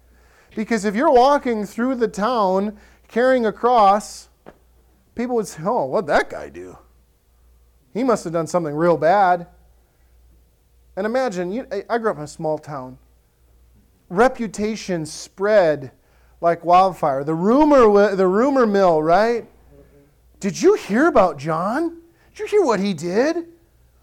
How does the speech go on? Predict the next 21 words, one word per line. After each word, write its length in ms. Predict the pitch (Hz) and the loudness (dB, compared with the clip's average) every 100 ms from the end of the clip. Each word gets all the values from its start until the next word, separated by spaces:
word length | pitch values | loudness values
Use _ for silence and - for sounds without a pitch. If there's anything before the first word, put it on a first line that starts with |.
| _ - | _ 2
Oh, 160 | 381 | 4
he 120 | 277 | 4
even 160 | 453 240 | 0 -2
got 160 | 165 - | -4 -4
crucified." 600 | - 381 - 453 - - - _ - | 2 4 4 0 0 -2 -8 _ -10
And 120 | 359 | -6
you 100 | 202 | -4
just, 240 | 165 165 - | -6 -8 -6
it's 100 | 196 | -4
like 140 | 175 | -2
telephone. 400 | 247 269 - 120 | 0 -2 -4 -16
The 80 | 120 | -12
thing 180 | 170 170 | -8 -8
just 200 | 160 - | -8 -12
keeps 160 | 165 | -14
going 200 | 160 160 | -12 -8
on 120 | 160 | -8
and 100 | 160 | -6
on 100 | 165 | -6
and 100 | 175 | -6
on. 180 | 247 151 | -6 -8